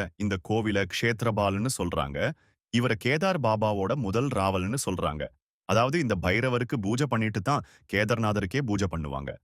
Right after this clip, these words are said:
ரொம்ப சக்தி வாய்ந்த தெய்வமா கருதப்படுற இந்த பிருகுண்ட பைரவர் தீய சக்திகள், தீய எண்ணங்களை எல்லாம் அழிக்கக்கூடிய தெய்வமா இருக்கிறாரு. கேதார்நாத் கோவிலுக்கும் மேல உயரத்துல அந்த எல்லா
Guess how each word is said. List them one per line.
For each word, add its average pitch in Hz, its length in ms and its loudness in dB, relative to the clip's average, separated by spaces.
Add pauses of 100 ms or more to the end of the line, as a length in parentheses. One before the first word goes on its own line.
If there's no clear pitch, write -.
(180)
ரொம்ப 123 300 2
சக்தி 110 360 -2
வாய்ந்த 131 300 0
தெய்வமா 107 400 0
கருதப்படுற 98 540 0 (420)
இந்த 101 240 4
பிருகுண்ட 120 420 0
பைரவர் 104 520 0
தீய 156 240 0
சக்திகள், 110 540 -2
தீய 170 300 0
எண்ணங்களை 117 480 0
எல்லாம் 120 320 0 (320)
அழிக்கக்கூடிய 107 600 2
தெய்வமா 151 420 2
இருக்கிறாரு. 90 400 -2 (240)
கேதார்நாத் 117 640 2
கோவிலுக்கும் 110 500 0
மேல 110 320 2
உயரத்துல 95 480 0 (520)
அந்த 120 120 2 (100)
எல்லா 143 280 2